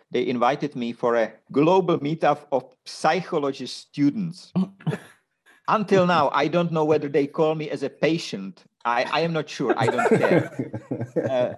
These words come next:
Speaker 1: there was three hundred people in the room, and I presented Industry five point oh generally. I prepare quite strongly for every of my speech. I spent s-, months to prepare because of my speaking disorder. I have found,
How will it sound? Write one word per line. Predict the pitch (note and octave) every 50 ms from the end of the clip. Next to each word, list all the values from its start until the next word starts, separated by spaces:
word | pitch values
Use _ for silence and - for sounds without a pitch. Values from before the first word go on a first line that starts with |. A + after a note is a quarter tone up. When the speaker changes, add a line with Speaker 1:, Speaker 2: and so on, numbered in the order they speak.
| - C#3
Speaker 1:
there | C#3 D#3+ F3 F#3
was | F3+ F#3 E3+ E3 - - -
three | E3 E3 G3+ G#3+ G#3+
hundred | G3 G3 G3+ G3 F3+ F#3+ F3+ F#3 -
people | - F#3+ F#3 F3+ F3+
in | C3+ B2+ C3 B2+
the | B2 A#2
room, | G2+ F#2+ F#2 F2 G2+ D3 F3 G3 F3+ - _ _ _ _ _ _ _ _ _ _ -
and | B2 B2+
I | G2+ C#3+ D3
presented | D#3 - D#3+ D3 - C#3+ C3+ - C#3 G#2 - _ - -
Industry | - B2+ A2+ A#2 A2 - - G2+
five | - G2+ F#2+ F#2 -
point | - F#2+ F2+
oh | F2 F2+
generally. | F#2 F2+ F#2 E2 D#2 D#2 - - - - _ _
I | - E3+ E3+
prepare | E3+ - E3 D#3+ - D#3+ D3+ D3+
quite | D3 - - D3 C#3+ C#3 C#3 C3+ C#3 - _
strongly | - - D#3+ D3+ C#3+ C3 B2 A2+
for | - - A2+ A2+ -
every | B2+ B2 A#2 A#2 G#2+
of | G2+ G#2
my | G#2 G#2
speech. | G2+ - - _ - G#2+ G2+ - -
I | F#2+
spent | F#2+ - - G#2+ F#2 F#2+ F#2 -
s-, | - - - - - - _ _ _ _ _
months | - G#2 G#2+ G#2 G#2 G#2+ G#2+ G#2+ - -
to | - F2+
prepare | - - G2 - - A#2 A2 G#2 F#2+ F#2 F2 - - - - _ _ _ _ _
because | - F#2 - A2+ G#2 -
of | - A2 G2
my | F#2 G2 F#2+
speaking | F#2 - _ A2+ G2+ - - G2+ G2 G2 F2+ - - _ _ _ _ A2+ G#2
disorder. | G2 F#2+ F#2 G2 G2 G#2 G#2 G2 F2+ F2 F2 _ _ _ _ _
I | G#2+ C3 F#3 G#3+
have | G#3 G3 D#3
found, | - - B2+ G#2+ G#2+ A2 A2+ B2+ D3 D3 -